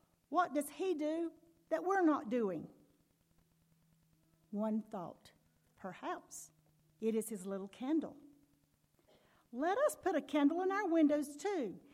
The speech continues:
and see if there is this mysterious charm." Now, it just so happened that the day of the peasants' meeting was Christmas Eve.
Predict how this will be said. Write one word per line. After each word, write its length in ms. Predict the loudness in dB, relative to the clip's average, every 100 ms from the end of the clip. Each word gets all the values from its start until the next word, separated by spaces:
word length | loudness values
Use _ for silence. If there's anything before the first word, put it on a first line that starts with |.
| -18 0
and 160 | 0
see 240 | 2 0 0
if 100 | 0
there 280 | 0 0
is 240 | -2 -6 -4
this 260 | -6 -6 -12 -6
mysterious 800 | -6 -6 -6 -2 0 0 -2 -8
charm." 500 | -4 -4 -2 -6 -10 -16 _ _ _ _ _ _ _
Now, 260 | 0 0 -2
it 160 | -6 -6
just 320 | -4 -4 -4
so 200 | -2 -2 -4 -8
happened 540 | -8 -6 -8 -8 -10 -14 -4
that 180 | -4 -2
the 80 |
day 460 | -4 0 2 0 -2 -8
of 140 | -10 -10
the 60 |
peasants' 520 | -8 -6 -4 -6 -4
meeting 520 | 0 0 0 -4 -6 -8 -20 _ _
was 280 | -4 -4 -4
Christmas 560 | -8 -8 -6 -8 -8 -6
Eve. 380 | -2 -2 -4